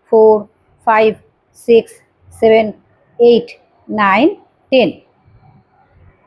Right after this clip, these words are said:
লম্বা শ্বাস। ওয়ান, টু, থ্রি,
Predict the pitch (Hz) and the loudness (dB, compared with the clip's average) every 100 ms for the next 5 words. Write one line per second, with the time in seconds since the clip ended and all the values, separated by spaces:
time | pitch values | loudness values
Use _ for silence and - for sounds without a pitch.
0 | _ _ _ _ _ _ _ _ _ 143 | _ _ _ _ _ _ _ _ _ _
1 | 143 _ _ _ _ _ _ - - - | -20 _ _ _ _ _ _ -20 -16 -4
2 | 285 320 320 - 180 - - - _ _ | 0 2 2 0 -4 -8 -14 -20 _ _
3 | _ _ _ _ _ 220 226 214 202 _ | _ _ _ _ _ 0 0 0 -4 _
4 | _ _ _ 233 220 220 214 _ _ _ | _ _ _ 0 2 0 -4 _ _ _
5 | _ - 220 220 | _ -2 0 0